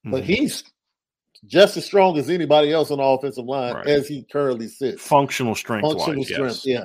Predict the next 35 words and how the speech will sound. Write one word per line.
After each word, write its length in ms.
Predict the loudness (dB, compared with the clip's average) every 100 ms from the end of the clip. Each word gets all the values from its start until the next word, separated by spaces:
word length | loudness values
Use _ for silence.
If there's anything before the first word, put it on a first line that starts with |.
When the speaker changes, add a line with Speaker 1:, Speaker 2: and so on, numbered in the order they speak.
| -10
Speaker 1:
So 420 | _ -4 -4 -4 _ _ _ _ _ _ _ _ _ _ _ _ _ _ _ _ _ _ _ _ _ _ _ _ _ _ _ _ -12
Speaker 2:
But 100 | -4
can 140 | 0
he 80 | 0
play? 460 | 2 2 2 0 -2
That's, 240 | -2 -2
I 60 | -2
mean, 160 | 0
and 100 | 0
that's 160 | -2 -4
the 60 |
thing. 180 | -2 -2
And 160 | 0 -4
we've 120 | -2
heard 200 | -4 -2
good 140 | -4
things 140 | -2 0
Speaker 1:
Yeah. 60 |
Speaker 2:
about 140 | 0 0
Tosh. 340 | -2 -2 -2
So 100 | -6
it's, 120 | -6 -10 -20 -16 0
there's 220 | 2 2
a 60 |
whole, 180 | 0 -4 -6
m-, 120 | -10 -10
m-, 120 | -6
the 120 | -6
point 320 | -2 -2 0
I'm 160 | 0 -2
making, 540 | -4 -4 -6 -6 -10 _ _ _ _
um, 480 | -16 -14 -16 -20 -20 _ _
is 400 | -2 2 2 0
this. 520 | -6 -6 -8 -10 -10 _ _ _ _ _ _ _ _ -4
If, 380 | 0 0 -2